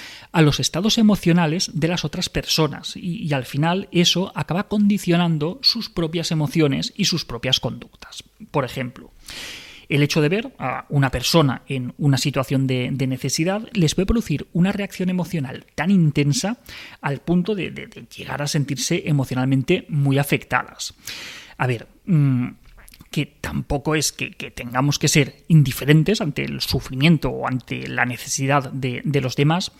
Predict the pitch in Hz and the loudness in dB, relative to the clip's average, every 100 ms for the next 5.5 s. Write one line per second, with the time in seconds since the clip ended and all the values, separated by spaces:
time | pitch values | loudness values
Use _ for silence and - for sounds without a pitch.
0 | - - - - - 165 - 214 208 - | -18 -16 -16 2 4 4 2 0 -4 -4
1 | - 160 151 147 165 190 - 202 175 - | 4 6 6 6 4 2 0 -2 -6 -6
2 | 120 233 240 143 240 196 147 135 - 143 | -4 -2 -2 -4 -4 -2 0 0 2 2
3 | 135 131 143 139 135 131 123 - 143 139 | 2 2 4 4 4 2 -2 -2 0 2
4 | 131 127 147 151 - 165 - - - 127 | 0 6 8 8 4 -2 -4 -6 -6 -8
5 | - - 127 160 - | -6 -6 -2 -4 -6